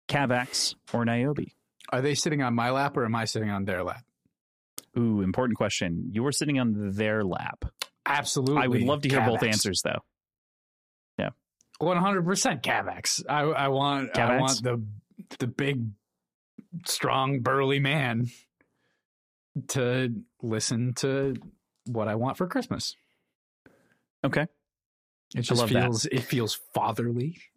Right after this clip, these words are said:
Speaker 2: It feels loving and protective.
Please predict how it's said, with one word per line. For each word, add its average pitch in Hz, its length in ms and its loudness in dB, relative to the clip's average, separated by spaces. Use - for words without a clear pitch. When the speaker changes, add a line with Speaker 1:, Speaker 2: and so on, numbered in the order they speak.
Speaker 2:
It 113 140 -6
feels 107 760 -2
loving 120 600 2
and 104 680 -2
protective. 135 680 -2